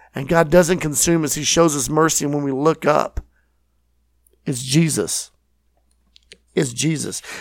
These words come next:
And see, we can be very unprepared for revivals because we don't understand, we don't understand that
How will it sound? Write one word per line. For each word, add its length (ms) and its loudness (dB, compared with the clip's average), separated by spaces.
And 140 4
see, 180 8
we 140 6
can 120 2
be 120 4
very 360 8
unprepared 640 8
for 140 2
revivals 720 6
because 200 2
we 180 6
don't 220 8
understand, 1120 0
we 160 2
don't 120 8
understand 500 6
that 200 8